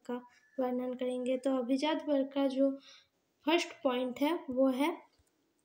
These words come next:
सामाजिक और राजनीतिक रूप से महाद्वीप पर जमींदार अभिजात वर्ग प्रमुख वर्ग था। ठीक है,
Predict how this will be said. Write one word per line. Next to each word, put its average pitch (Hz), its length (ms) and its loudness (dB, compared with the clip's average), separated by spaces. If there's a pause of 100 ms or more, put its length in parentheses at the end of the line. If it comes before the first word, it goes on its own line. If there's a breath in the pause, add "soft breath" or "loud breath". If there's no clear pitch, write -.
(340)
सामाजिक 294 760 2
और 285 180 4
राजनीतिक 254 680 0
रूप 262 200 2
से 311 220 -2
महाद्वीप 254 580 -2
पर 285 120 4
जमींदार 247 640 -2
अभिजात 247 680 -6 (440 soft breath)
वर्ग 330 440 4 (560)
प्रमुख 269 540 2
वर्ग 254 440 -2
था। 247 200 -6
ठीक 277 320 -2
है, 277 160 0